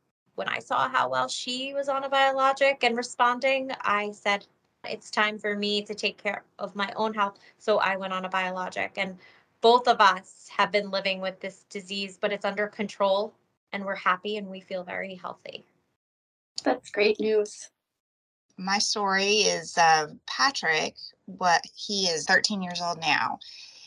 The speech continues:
Speaker 3: He was diagnosed, uh, with psoriasis in two thousand sixteen. At that time,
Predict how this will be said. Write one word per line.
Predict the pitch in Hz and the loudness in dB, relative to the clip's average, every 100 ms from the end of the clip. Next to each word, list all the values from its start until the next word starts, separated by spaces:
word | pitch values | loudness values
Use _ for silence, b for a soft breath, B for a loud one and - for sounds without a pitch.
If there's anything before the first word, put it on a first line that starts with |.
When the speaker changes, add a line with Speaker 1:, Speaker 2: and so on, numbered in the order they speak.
| B | B
Speaker 3:
He | - 226 190 | -10 -4 -2
was | 180 175 | -2 0
diagnosed, | 180 175 175 175 170 170 - - | 2 4 2 0 -2 0 0 0
uh, | - 170 | -2 -4
with | 165 | -4
psoriasis | - 180 165 156 156 - 180 165 160 - - - | -4 -4 -4 -4 -4 -8 -8 -6 -6 -10 -12 -12
in | 165 | -10
two | 160 175 | -8 -6
thousand | 160 165 175 | -4 -6 -8
sixteen. | - 170 - - 165 151 147 - | -12 -10 -8 -8 -8 -8 -6 -4
At | - | 0
that | 160 - | 0 0
time, | 160 156 | -2 -4